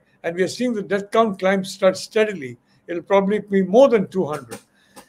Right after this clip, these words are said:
The fact that this kind of a attack took place in the capital of Russia, in, in a, in a, in a place frequented by,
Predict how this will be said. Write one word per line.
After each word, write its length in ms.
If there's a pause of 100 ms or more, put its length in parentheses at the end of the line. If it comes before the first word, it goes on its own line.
(300)
The 140
fact 340
that 220
this 180
kind 240
of 120
a 220
attack 460
took 220
place 400 (880)
in 260
the 140
capital 420
of 160
Russia, 460 (1080)
in, 420 (260)
in 120
a, 260
in 140
a, 160
in 200
a 60
place 380
frequented 680
by, 380